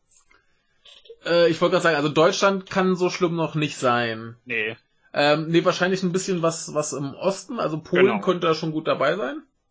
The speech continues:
Speaker 2: Die stehen hier, also bei am stärksten verschlechtert nicht, aber verschlechtert
Speaker 1: Okay.
Speaker 2: haben sie sich, glaub ich, auch.
Speaker 1: Ja.
Speaker 2: Deswegen, also
Speaker 1: Ähm, was haben wir denn da noch? Ach, da sind die, die ganzen komischen kleinen Länder, die mir aber nicht einfallen.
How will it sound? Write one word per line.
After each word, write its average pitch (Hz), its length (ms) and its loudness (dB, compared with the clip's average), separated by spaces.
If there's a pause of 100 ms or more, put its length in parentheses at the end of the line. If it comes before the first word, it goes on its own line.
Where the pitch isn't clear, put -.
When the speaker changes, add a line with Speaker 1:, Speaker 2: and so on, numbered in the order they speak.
(160)
Speaker 2:
Die 147 480 -10
stehen 151 320 -6
hier, 143 260 0
also 131 160 2
bei 127 180 2
am 131 120 0
stärksten 170 520 -2
verschlechtert 147 520 -4
nicht, 131 200 -10
aber 120 180 -4
verschlechtert 143 440 0
Speaker 1:
Okay. 117 100 2
Speaker 2:
haben 135 80 -6
sie 127 60 -12
sich, - 160 -16
glaub 120 260 -4
ich, - 60 -20
auch. 107 240 -4
Speaker 1:
Ja. 135 460 -2 (340)
Speaker 2:
Deswegen, 156 420 2
also 139 260 4
Speaker 1:
Ähm, 147 260 -10 (840)
was - 160 -12
haben 135 160 -6
wir 185 80 0
denn 120 240 -6
da 117 120 -4
noch? 117 360 -12 (1200)
Ach, 135 140 -12
da 143 80 -2
sind 151 200 -4
die, 143 140 -10
die 139 80 -12
ganzen 147 300 -2
komischen 151 400 -6
kleinen 139 340 -6
Länder, 143 240 -6
die 143 100 -14
mir 139 120 -12
aber 135 100 -10
nicht 135 160 -10
einfallen. 135 640 -8